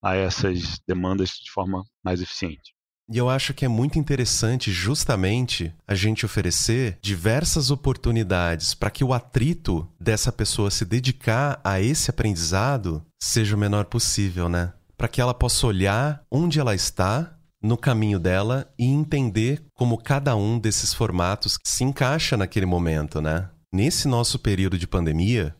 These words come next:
Speaker 2: que a gente viu justamente um desenvolvimento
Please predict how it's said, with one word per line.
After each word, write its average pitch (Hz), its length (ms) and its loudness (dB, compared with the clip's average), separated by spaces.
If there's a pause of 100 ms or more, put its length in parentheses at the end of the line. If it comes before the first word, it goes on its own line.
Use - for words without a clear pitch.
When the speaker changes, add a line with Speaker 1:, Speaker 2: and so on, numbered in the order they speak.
(100)
Speaker 2:
que - 80 -4
a 139 40 2
gente 143 280 0
viu 123 240 0
justamente 123 880 0 (140)
um 110 360 0
desenvolvimento 104 1080 0